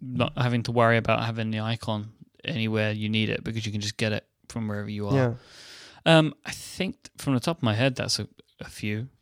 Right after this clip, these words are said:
Speaker 1: unless you guys have any others that you think. I mean, so, like, from Android, they're, they're kind of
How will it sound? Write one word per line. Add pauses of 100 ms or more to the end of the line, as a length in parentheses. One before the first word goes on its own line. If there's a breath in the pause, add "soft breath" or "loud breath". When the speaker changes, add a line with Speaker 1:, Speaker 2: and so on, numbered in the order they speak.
Speaker 1:
unless
you
guys
have
any
others
that
you
think.
I
mean,
so,
like,
from
Android,
they're,
they're
kind
of